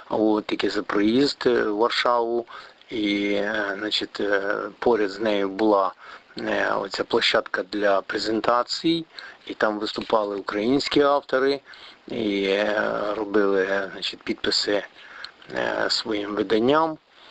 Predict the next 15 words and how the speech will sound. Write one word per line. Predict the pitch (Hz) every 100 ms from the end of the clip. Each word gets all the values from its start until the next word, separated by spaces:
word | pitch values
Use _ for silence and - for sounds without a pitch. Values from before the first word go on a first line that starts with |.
| - - - - - _ _ _ -
Автограф | - - 123 107 98
сесії | - 143 131 160 165
так | 151 135
звані. | 139 151 156 160
В | 160 - - - -
українському | 147 143 - 135 131
стенді | - 127 117 110
я | 117 117
відмітив | 107 107 113 113 - 104 92
такі | 107 - 107 98
дуже, | 98 98 104 - - - - -
е, | 123 113 107
хороші | 117 107 - 104
видання. | 107 113 113 101
Це | 95 - 104 101 107